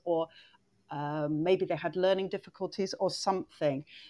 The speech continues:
And I knew I wanted to kind of combine psychology with kids. And the people in this psychology unit said, "You're very, very young, you haven't got a lot of life experience, and you haven't got any teaching experience.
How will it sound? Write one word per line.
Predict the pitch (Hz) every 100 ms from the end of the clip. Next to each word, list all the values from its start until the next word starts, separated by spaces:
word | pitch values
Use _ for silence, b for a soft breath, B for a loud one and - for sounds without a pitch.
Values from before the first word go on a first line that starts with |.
| B 196
And | 214
I |
knew | 208 214 247 277
I |
wanted | 247 220 214 196 -
to | 190
kind | 190 - 185
of | 185
combine | - 180 160 175 170
psychology | - 160 - 185 170 170
with | 156 156
kids. | - 202 156 143 - -
And | 170 180
the |
people | 180 - 262 269
in | 226 208
this | 180
psychology | - 180 - 247 247 170
unit | 165 147 143 147
said, | - 170 160 B B B B
"You're | 202
very, | 165 226 302
very | 285 277
young, | 202 151 139 143 147
you | 170
haven't | 240 277
got | 277
a | 247
lot | 208 196
of | 180
life | 185 175 170 -
experience, | 151 - - 185 160 139 131 135 - -
and | 175 175
you | 185
haven't | 180 226 254
got | 226 -
any | 185
teaching | - 233 - 170 156
experience. | - - 160 147 147 139 151